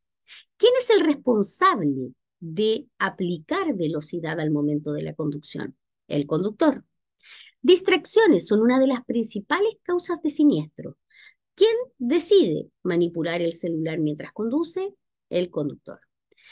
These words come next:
Fatiga, cansancio, sueño, somnolencia, además de conducir en situación de estrés o consumo de fármacos. Recuerden que somos seres humanos, no somos superhéroes.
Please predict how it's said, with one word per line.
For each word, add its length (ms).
Fatiga, 540
cansancio, 680
sueño, 440
somnolencia, 880
además 360
de 100
conducir 540
en 100
situación 520
de 80
estrés 500
o 140
consumo 480
de 140
fármacos. 720
Recuerden 760
que 80
somos 340
seres 280
humanos, 600
no 140
somos 420
superhéroes. 840